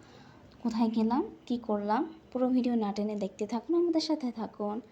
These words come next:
তো বাসা থেকে বের হচ্ছে মেনকাকে নিয়ে, আহ, সাথে ব্যাগ, ব্যাগে করে সবসময় নিয়ে বের হই। আর, আহ, অনেকদিন পরে বের হচ্ছি মেনকাকে নিয়ে। বাসা খুবই কাছে,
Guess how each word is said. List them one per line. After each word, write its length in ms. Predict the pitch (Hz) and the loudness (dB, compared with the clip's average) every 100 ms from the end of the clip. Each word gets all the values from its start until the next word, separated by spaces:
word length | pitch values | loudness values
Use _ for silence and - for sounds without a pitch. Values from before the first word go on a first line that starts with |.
| - - - - - | -20 -20 -20 -20 -6
তো 60 | 254 | 0
বাসা 220 | 254 262 | 0 2
থেকে 180 | 269 262 | 2 2
বের 220 | 233 247 | 0 0
হচ্ছে 240 | 226 - | -2 0
মেনকাকে 560 | 233 214 214 214 214 214 | 0 0 0 -4 -2 -2
নিয়ে, 380 | 202 190 208 294 - - - - - | -2 -4 -4 -6 -8 -20 -20 -16 -8
আহ, 180 | 196 | -6
সাথে 300 | 202 214 214 | -4 -6 -4
ব্যাগ, 280 | 220 196 185 - | 0 0 0 -4
ব্যাগে 280 | - 185 185 | -4 -4 -4
করে 220 | - 202 | -2 -2
সবসময় 420 | 220 214 - 208 202 | -2 -8 -8 -4 -4
নিয়ে 220 | 202 202 | -2 -4
বের 200 | 196 202 | -4 -4
হই। 280 | 214 226 285 - - - - - | -4 -4 -6 -12 -16 -14 -12 -8
আর, 220 | 180 - - - - - - - | -8 -10 -16 -20 -20 -20 -18 -8
আহ, 280 | 190 185 185 - - - - | -6 -6 -8 -14 -20 -20 -8
অনেকদিন 380 | 208 214 214 214 | -4 -2 0 -2
পরে 320 | 220 196 185 | -2 -2 -2
বের 180 | 190 214 | -2 -4
হচ্ছি 260 | 208 - 202 | -6 -6 -4
মেনকাকে 480 | 185 196 190 - 185 | -4 -4 -8 -8 -6
নিয়ে। 320 | 180 175 311 - - - - - 262 | -4 -4 -6 -8 -20 -20 -20 -4 2
বাসা 300 | 269 269 285 | 2 2 0
খুবই 280 | - 311 | 2 4
কাছে, 540 | 294 247 233 - 240 | 6 4 2 0 -2